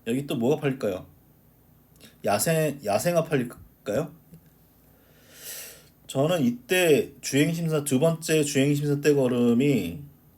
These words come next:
좋아서 좀 기대치가 있었는데, 직전에 말씀드렸습니다. 이런 말은 안쪽이면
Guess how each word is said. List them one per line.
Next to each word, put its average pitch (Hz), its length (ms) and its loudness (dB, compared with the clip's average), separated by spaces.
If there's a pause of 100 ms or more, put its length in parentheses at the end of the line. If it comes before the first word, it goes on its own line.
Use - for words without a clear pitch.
(520)
좋아서 147 640 2
좀 151 300 -4
기대치가 147 440 0
있었는데, 123 800 0 (440)
직전에 180 400 4
말씀드렸습니다. 143 880 2
이런 151 300 2
말은 156 300 4
안쪽이면 143 920 2